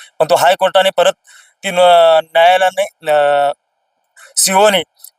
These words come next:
रिझन न देता ती नोंद रद्द का केली असं फटकारले. त्यानंतर आम्ही, आम्ही त्या ठिकाणी रिव्ह्यू दाखल केलेला आहे, ते सध्या चालू परिस्थितीमध्ये आहे. हे अशा पद्धतीची रिव्ह्यू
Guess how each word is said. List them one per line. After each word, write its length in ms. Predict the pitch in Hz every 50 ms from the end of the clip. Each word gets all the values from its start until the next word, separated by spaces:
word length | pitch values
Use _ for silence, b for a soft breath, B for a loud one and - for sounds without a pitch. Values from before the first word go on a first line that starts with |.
| _ _ _ _ -
रिझन 340 | 135 135 160 175 214 233 214 208
न 80 | 208
देता 260 | 202 196 190 202 190 190
ती 160 | - 196 196
नोंद 260 | 180 180 185 185 180
रद्द 420 | 180 170 170 - - 170 170 - 185 -
का 120 | 175 165
केली 220 | 170 - 170 170 175
असं 240 | 165 156 - 175 170 -
फटकारले. 460 | 160 151 - - 180 175 165 151 143 135 _ _ _ B B B B _ -
त्यानंतर 400 | 170 175 190 185 180 160 180 175
आम्ही, 300 | 165 156 160 160 175 185 - _ _ _ _ _ - -
आम्ही 220 | - 151 160 165 165
त्या 120 | 170 165 165
ठिकाणी 400 | 165 151 - 160 160 175 175 151
रिव्ह्यू 420 | 147 156 160 160 151 160 160 - - -
दाखल 260 | 147 143 - 151 147
केलेला 380 | 143 - 156 147 143 151 156 156
आहे, 200 | 151 143 170 180
ते 180 | - - 160
सध्या 420 | - - 147 135 135 160 170 196 208 - -
चालू 360 | - 160 151 151 175 196 202 - _ _ _ -
परिस्थितीमध्ये 560 | 156 165 160 - 160 147 170 160 160 156 165
आहे. 220 | 160 151 156 185 185 - _ _
हे 380 | _ _ _ _ - - 160
अशा 200 | 160 151 - 165
पद्धतीची 440 | - 160 156 147 143 - 147 - 156
रिव्ह्यू 400 | 135 143 156 165 170 175 175 175